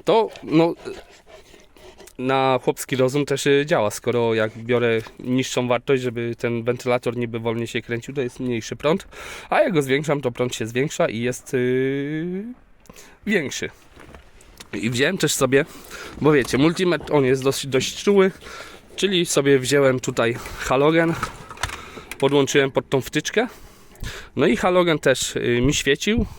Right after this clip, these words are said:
y, ściemniał się i z-, podjaśniał, tylko że to jest, a nie miałem zwykłej żarówki tam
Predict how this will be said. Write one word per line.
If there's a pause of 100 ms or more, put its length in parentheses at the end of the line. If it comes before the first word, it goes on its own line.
y,
ściemniał
się
i
z-,
podjaśniał,
tylko
że
to
jest, (220)
a
nie
miałem
zwykłej
żarówki
tam